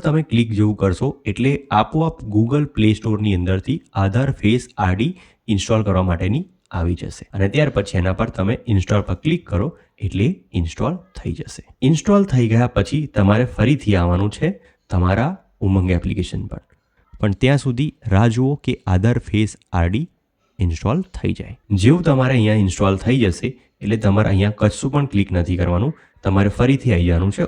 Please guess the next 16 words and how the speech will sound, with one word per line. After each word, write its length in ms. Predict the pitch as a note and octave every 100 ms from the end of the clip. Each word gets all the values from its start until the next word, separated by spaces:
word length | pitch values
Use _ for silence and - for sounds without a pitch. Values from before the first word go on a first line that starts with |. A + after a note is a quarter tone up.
| -
ઉમંગ 260 | G2 F#2+ F2+
એપ્લિકેશનમાં. 680 | E2 E2+ E2 - A#2+ - - - G#2
જેવા 200 | A2 D3 C#3
તમે 160 | C#3
ઉમંગ 320 | B2+ G2+ G#2+ G2
એપ્લિકેશનમાં 580 | F2+ F#2 F2+ F#2 F#2 -
આવશો 260 | B2 A#2 G2 - - _ -
એટલે 220 | G#2+ G#2
તમારે 300 | F#2+ F#2 F#2 G#2+
ફરીથી 420 | D#3 C#3+ A2+ A2+ D3 _ _ - G2+
યુ 100 | B2+ C#3+
એન 120 | D3 C#3 - F#2+
એક્ટિવેશન 500 | - F#2+ F#2 G2 F#2+
પર 100 | G#2+ A2+
તમારે 300 | F2 E2+ B2 F#3+ _ -
ક્લિક 200 | F#2+